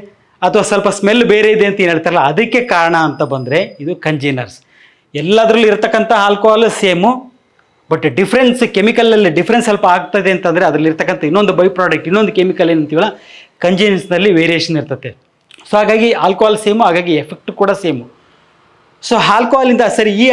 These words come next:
ಇದೇ ನಮ್ಮಲ್ಲಿ ಎಫೆಕ್ಟ್ ಮಾಡೋದು, ಬ್ರೈನಿಗೆ ಎಫೆಕ್ಟ್ ಮಾಡತಕ್ಕಂಥದ್ದು ಇದೇ ಆಲ್ಕೋಹಾಲು. ಈ ಆಲ್ಕೋಹಾಲಿಂದ ಏನಾದ್ರೂ ಹೆಲ್ತ್ ಬೆನಿಫಿಟ್ ಇದೆಯಾ ಅಂತ ನೋಡಿದ್ರೆ ಝೀರೋ ಬೆನಿಫಿಟ್. ಈ ಆಲ್ಕೋಹಾಲ್ ಯಾವುದೇ ರೀತಿ ನಮಗೆ ಬೆನಿಫಿಟ್, ಹೆಲ್ತ್ ಬೆನಿಫಿಟ್ ಅಂತ ಕೊಡಲ್ಲ.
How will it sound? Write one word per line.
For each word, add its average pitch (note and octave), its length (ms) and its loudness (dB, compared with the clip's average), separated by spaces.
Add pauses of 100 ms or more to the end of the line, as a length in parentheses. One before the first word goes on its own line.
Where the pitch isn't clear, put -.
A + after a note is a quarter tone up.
(120)
ಇದೇ F#3+ 200 2
ನಮ್ಮಲ್ಲಿ G3 360 2
ಎಫೆಕ್ಟ್ F3+ 360 -2
ಮಾಡೋದು, E3+ 340 0
ಬ್ರೈನಿಗೆ F3 420 0
ಎಫೆಕ್ಟ್ F3+ 260 -2
ಮಾಡತಕ್ಕಂಥದ್ದು D#3+ 720 -4
ಇದೇ D3 180 -2
ಆಲ್ಕೋಹಾಲು. D#3 800 -2 (280)
ಈ G#3 100 0
ಆಲ್ಕೋಹಾಲಿಂದ G#3 680 2
ಏನಾದ್ರೂ F#3+ 320 0
ಹೆಲ್ತ್ E3 260 0
ಬೆನಿಫಿಟ್ E3+ 440 -2
ಇದೆಯಾ D#3+ 220 0
ಅಂತ D#3 120 -6
ನೋಡಿದ್ರೆ D#3 340 -4
ಝೀರೋ E3+ 360 0
ಬೆನಿಫಿಟ್. D3 460 -6
ಈ D3 80 -8
ಆಲ್ಕೋಹಾಲ್ G3 520 0 (360)
ಯಾವುದೇ D#3+ 280 0
ರೀತಿ D#3+ 160 -2
ನಮಗೆ D#3+ 340 -2
ಬೆನಿಫಿಟ್, D3+ 600 -4
ಹೆಲ್ತ್ G#3 300 -2
ಬೆನಿಫಿಟ್ F#3 400 -2
ಅಂತ D#3+ 120 -6
ಕೊಡಲ್ಲ. D#3 300 -4